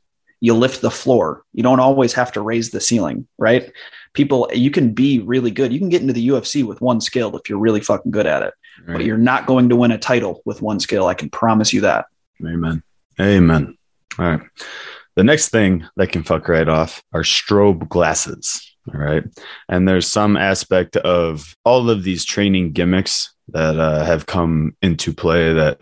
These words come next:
Speaker 2: that kind of surround cognitive based training, which is a newer aspect to the field. So I can forgive some people that don't have all the research backs and are kind of going forward with it. But strobe glasses have not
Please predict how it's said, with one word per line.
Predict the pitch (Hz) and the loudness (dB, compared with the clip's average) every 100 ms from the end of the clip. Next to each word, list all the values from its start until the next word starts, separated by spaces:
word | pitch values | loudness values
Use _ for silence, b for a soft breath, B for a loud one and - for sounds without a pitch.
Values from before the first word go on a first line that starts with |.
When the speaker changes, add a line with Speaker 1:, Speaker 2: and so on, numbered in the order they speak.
| - | -4
Speaker 2:
that | 76 - | -4 -4
kind | - 82 | -6 -4
of | 80 | -2
surround | - 85 80 80 78 - B B B | 0 0 2 0 -2 -8 B B B
cognitive | - 92 87 85 | -4 -2 0 0
based | 80 85 - | 0 0 0
training, | 82 85 90 85 | -2 0 -2 -2
which | 85 101 | -2 0
is | 95 90 - _ - | 0 -2 -8 _ -6
a | 127 | 0
newer | 127 123 113 110 101 - _ _ | 2 4 6 4 2 -4 _ _
aspect | 95 98 - 98 - | 0 0 0 -2 -2
to | 104 | 0
the | 104 | 0
field. | - 113 117 B B B | 2 2 2 B B B
So | - 92 90 87 82 - _ | -2 2 4 4 0 -6 _
I | 85 | -6
can | 82 82 | -4 -2
forgive | 87 85 90 | 0 2 2
some | - 87 | 2 -2
people | 92 85 90 | 0 2 4
that | 82 78 | 2 2
don't | 82 85 76 _ _ _ _ - | -2 -2 -4 _ _ _ _ -8
have | - 87 80 | -2 0 4
all | 85 87 | 4 4
the | 82 | 0
research | 87 82 95 87 - | -2 0 -2 -2 -2
backs | 85 87 95 85 | 0 0 -2 -4
and | 80 | -4
are | 78 | -2
kind | 87 85 | -2 -2
of | 78 - | -4 -4
going | 90 85 | -4 -2
forward | 82 87 85 90 | -2 0 2 2
with | 90 101 | 2 2
it. | 123 - B B B _ | 2 0 B B B _
But | 87 | -4
strobe | - - 127 120 | -2 0 2 4
glasses | 123 117 117 110 | 2 2 0 -4
have | 90 67 65 | -4 -8 -10
not | 85 92 95 92 | -4 0 2 0